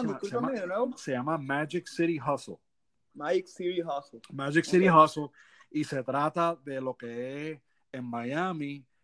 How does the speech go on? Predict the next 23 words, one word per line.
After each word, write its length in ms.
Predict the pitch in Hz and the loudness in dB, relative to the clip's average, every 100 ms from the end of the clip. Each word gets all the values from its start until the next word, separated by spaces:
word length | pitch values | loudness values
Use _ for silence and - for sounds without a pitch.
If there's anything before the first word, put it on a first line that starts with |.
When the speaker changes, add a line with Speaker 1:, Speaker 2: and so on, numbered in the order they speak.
| _ - | _ -6
Speaker 1:
el 200 | 123 113 | -6 -6
Flagler 560 | - 127 143 151 147 | -4 -2 0 0 0
Dog 280 | 135 160 156 | 2 2 0
Track, 320 | - 131 120 - _ _ _ - | -6 -6 -6 -8 _ _ _ -8
que 140 | 123 | -4
era 300 | 120 120 120 | -4 -4 -4
antes 380 | 131 127 139 135 | -6 -6 -4 -2
lo 100 | 127 | -4
que 60 | 117 | -4
era 140 | 127 | -6
Greyhound 600 | 127 139 151 131 131 127 | -2 -2 -2 -4 -6 -4
Racing 380 | 131 147 139 123 | -4 -4 -8 -12
Track, 400 | - 120 127 - _ _ _ _ - | -6 -6 -6 -14 _ _ _ _ -4
y 80 | |
entonces 480 | 135 120 123 123 143 | -4 2 0 2 -4
cuando 440 | - 123 120 117 - | -2 0 0 0 -2
dejaron 340 | 127 120 135 | 0 4 4
de 100 | 151 | 2
correr 300 | - 147 139 | 2 2 4
los 140 | 156 156 | 4 2
perros, 500 | _ 156 151 143 147 | _ 4 4 2 -2
porque 240 | 127 120 | -2 -6
ya 640 | 113 120 127 131 135 123 | -2 0 0 -2 -4 -6